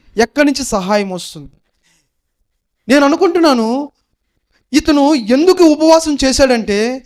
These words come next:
జరగబోయేది ఏందో అతను తెలుసుకుంటున్నాడు. ఏందో తెలుసా? దేవుడు కానీ మాకు కానీ సహాయం చేయకపోతే మేము ఈ యుద్ధంలో ఓడిపోతాం.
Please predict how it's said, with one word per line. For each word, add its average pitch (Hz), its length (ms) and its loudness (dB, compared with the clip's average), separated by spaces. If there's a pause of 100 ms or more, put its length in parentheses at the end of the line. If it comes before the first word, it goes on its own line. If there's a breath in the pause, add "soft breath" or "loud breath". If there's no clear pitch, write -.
(440 soft breath)
జరగబోయేది 330 800 4
ఏందో 262 300 0
అతను 247 220 0
తెలుసుకుంటున్నాడు. 214 720 -6 (380)
ఏందో 254 220 4
తెలుసా? 240 560 2 (520 loud breath)
దేవుడు 349 460 6
కానీ 330 440 4
మాకు 269 460 2
కానీ 294 280 2
సహాయం 262 600 0 (120)
చేయకపోతే 214 880 0 (840)
మేము 277 400 4
ఈ 226 180 -4
యుద్ధంలో 233 460 0
ఓడిపోతాం. 185 880 -6